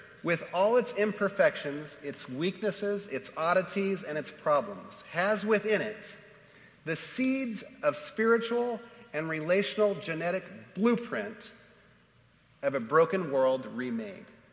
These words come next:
Isn't that cool? You see, when we fast forward to the end of God's story,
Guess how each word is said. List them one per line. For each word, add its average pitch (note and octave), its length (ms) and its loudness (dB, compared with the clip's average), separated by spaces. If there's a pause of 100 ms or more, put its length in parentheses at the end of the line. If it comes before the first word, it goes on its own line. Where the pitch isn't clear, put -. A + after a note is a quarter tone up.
(1160)
Isn't G#3+ 160 -8
that A3+ 140 -2
cool? F#3 220 -4 (1800)
You F#3 100 -6
see, - 400 -2
when G3+ 220 2
we C4+ 180 2
fast G#3+ 420 -2
forward E3+ 560 2
to - 80 -12
the C#3 180 -6
end D#3 300 -2
of B2+ 160 -6
God's C3+ 300 0
story, A2+ 420 -6